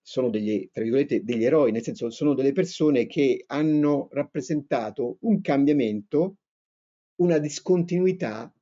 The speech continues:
eh, nell'ambito, eh, delle attività che, eh, svolgevano,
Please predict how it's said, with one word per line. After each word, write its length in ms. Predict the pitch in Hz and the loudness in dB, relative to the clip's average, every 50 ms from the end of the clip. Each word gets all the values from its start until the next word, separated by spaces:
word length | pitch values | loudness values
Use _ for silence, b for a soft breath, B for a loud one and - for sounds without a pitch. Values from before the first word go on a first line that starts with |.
| _ | _
eh, 260 | - 135 127 120 117 | -10 -6 -6 -4 -4
nell'ambito, 1040 | 113 117 127 147 170 208 214 190 143 120 117 127 135 151 170 170 - 170 170 165 - - | -4 -2 0 2 2 4 4 4 2 2 0 -2 0 -2 -2 0 0 0 0 0 -2 -4
eh, 580 | - 117 113 113 110 110 110 107 107 107 110 107 | -8 -8 -6 -6 -6 -4 -6 -6 -6 -8 -8 -10
delle 420 | 104 104 139 143 135 127 120 117 | -6 -2 0 0 0 2 0 0
attività 540 | 113 110 - 175 180 196 - - - 127 127 | 0 -2 -4 -2 -2 -2 -2 -4 -6 -8 -10
che, 400 | - - 117 113 110 110 - - | -8 -8 -6 -4 -4 -6 -8 -12
eh, 280 | - - 113 113 107 104 | -14 -14 -12 -12 -12 -12
svolgevano, 720 | 98 - 117 107 117 156 196 151 110 113 107 101 98 95 | -8 -6 -6 -4 2 4 4 4 2 0 -6 -8 -10 -12